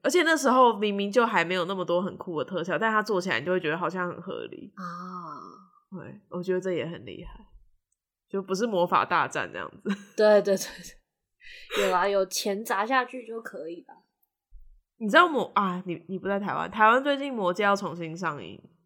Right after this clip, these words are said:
Speaker 2: 哦，是哦。
Speaker 1: 那在电影院。然后我们群组就有很多小朋友问说，
Speaker 2: 嗯。
Speaker 1: 那要再重新去电影院看一次吗？
Speaker 2: 很认真欸。
Speaker 1: 我觉得在大荧幕是很爽，可是那好久欸。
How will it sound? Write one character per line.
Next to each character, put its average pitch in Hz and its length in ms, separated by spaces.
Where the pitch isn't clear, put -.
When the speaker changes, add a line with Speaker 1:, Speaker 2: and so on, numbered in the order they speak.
Speaker 2:
哦， 202 120
是 190 260
哦。 180 320
Speaker 1:
那 - 100
在 202 180
电 190 300
影 80 160
院。 92 240
然 190 140
后 247 100
我 190 240
们 180 220
群 202 180
组 220 100
就 208 120
有 208 100
很 175 80
多 180 140
小 180 160
朋 185 100
友 180 140
问 190 200
说， 170 360
Speaker 2:
嗯。 180 180
Speaker 1:
那 233 100
要 226 120
再 220 120
重 196 220
新 190 180
去 208 100
电 190 160
影 76 120
院 170 180
看 170 240
一 - 80
次 - 300
吗？ - 320
Speaker 2:
很 190 120
认 196 260
真 175 300
欸。 170 320
Speaker 1:
我 214 80
觉 196 80
得 254 80
在 330 100
大 285 180
荧 196 60
幕 220 140
是 233 100
很 170 180
爽， - 460
可 196 160
是 240 120
那 285 120
好 175 260
久 120 440
欸。 - 240